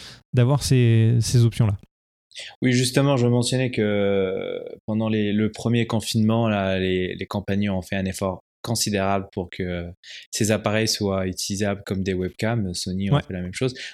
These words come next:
Speaker 2: GoPro aussi, donc, euh, les gens qui utilisent des GoPro, donc ça permet d'avoir un plus grand angle en fait, euh, en, en vidéoconférence. Donc, euh,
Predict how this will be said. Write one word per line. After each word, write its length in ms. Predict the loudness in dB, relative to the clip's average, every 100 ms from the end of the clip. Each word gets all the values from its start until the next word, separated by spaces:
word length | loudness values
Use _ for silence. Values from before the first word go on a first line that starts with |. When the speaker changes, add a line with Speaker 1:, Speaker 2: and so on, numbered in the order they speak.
| 2
Speaker 2:
GoPro 320 | 2 4 2
aussi, 340 | 4 2 0 0
donc, 260 | -2 -4
euh, 460 | -4 -2 -4 -8 -10 -14 -18 -6
les 80 | -2
gens 120 | 0 0
qui 120 | -2
utilisent 200 | -2 -2
des 100 | 0
GoPro, 500 | -2 -2 0 0 -2 -12 -14 -8
donc 120 | -4
ça 120 | -2
permet 220 | 0 2 2
d'avoir 240 | 2 2
un 560 | 0 0 -2 -4 -4 -8
plus 180 | -4 -2
grand 280 | 0 0 0
angle 220 | 0 2
en 120 | 0
fait, 360 | 0 -2 -2 -2
euh, 180 | -2 -2
en, 360 | -4 -6 -8 -4
en 140 | -2
vidéoconférence. 920 | -2 0 2 0 -2 -4 -4 -2 -2
Donc, 160 | -6
euh, 40 | -8